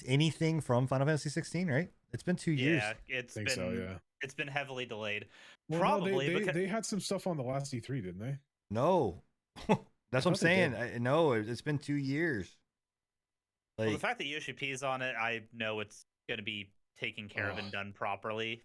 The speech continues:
Speaker 2: He doesn't
Speaker 3: It looks
Speaker 2: mind
Speaker 3: so
Speaker 2: delaying
Speaker 3: good, man.
Speaker 2: games for the final product. Garuda looks ridiculously good.
Speaker 3: Garuda.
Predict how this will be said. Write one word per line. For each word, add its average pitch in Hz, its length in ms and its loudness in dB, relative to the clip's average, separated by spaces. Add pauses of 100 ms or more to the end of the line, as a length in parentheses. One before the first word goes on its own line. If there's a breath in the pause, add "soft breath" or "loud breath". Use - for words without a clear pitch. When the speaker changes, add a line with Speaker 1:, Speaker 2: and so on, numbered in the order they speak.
(100)
Speaker 2:
He 117 120 -6
doesn't 113 240 -4
Speaker 3:
It 135 80 -2
looks 127 140 0
Speaker 2:
mind 196 80 0
Speaker 3:
so 165 80 0
Speaker 2:
delaying 110 320 0
Speaker 3:
good, 98 100 -4
man. 104 120 -2
Speaker 2:
games 107 200 -10
for 113 120 -8
the 104 100 -6
final 104 240 -4
product. 113 400 -4 (380 loud breath)
Garuda 165 680 0
looks 139 540 -6 (280)
ridiculously 127 1000 -2
good. 359 100 2
Speaker 3:
Garuda. 311 300 -2